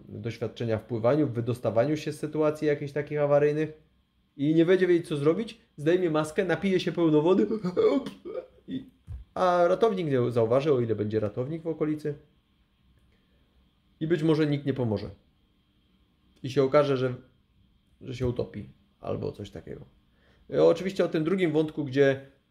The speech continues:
zaczęło mi tętno rosnąć i powietrze, coraz szybciej oddychałem, no to jest drugi bardzo istotny wątek, bo tu też coś jest nie tak. Nie ma pełnej wymiany powietrza. Tak więc ta maska moim zdaniem jest naprawdę bardzo niebezpieczna.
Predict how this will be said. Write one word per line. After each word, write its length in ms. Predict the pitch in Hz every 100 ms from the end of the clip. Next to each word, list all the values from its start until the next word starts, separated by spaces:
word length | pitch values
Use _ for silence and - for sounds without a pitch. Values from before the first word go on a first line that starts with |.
| _
zaczęło 360 | 107 123 151 143
mi 120 | 135
tętno 420 | 156 151 147 127
rosnąć 440 | 139 139 139 127
i 80 | 127
powietrze, 800 | 120 120 139 139 - 127 123 120
coraz 260 | - 120 117
szybciej 280 | - 120 120
oddychałem, 480 | 117 110 117 139 165 - _
no 60 | 127
to 100 | 135
jest 120 | 120
drugi 220 | 143 147
bardzo 240 | 143 139 143
istotny 340 | 135 139 160
wątek, 320 | 156 120 98 - _ _ _ _ _ _
bo 80 | 117
tu 120 | 127
też 160 | 127 143
coś 200 | 139 120
jest 160 | 123
nie 100 | 127
tak. 260 | 123 101 - - _ _ _ _ _ _ _ _ _
Nie 140 | 135
ma 120 | 151 139
pełnej 420 | 135 131 120 113
wymiany 360 | 113 113 107
powietrza. 460 | 101 104 104 - - - _ _ _ _ _ _ _ _ _ _ _ _
Tak 180 | 120
więc 340 | 123 131 127 -
ta 160 | 156
maska 320 | 165 160 - 147
moim 220 | 143 139
zdaniem 300 | 139 135 127
jest 160 | 123
naprawdę 380 | 120 110 127 117
bardzo 280 | 101 110 107
niebezpieczna. 540 | 104 98 - 104 -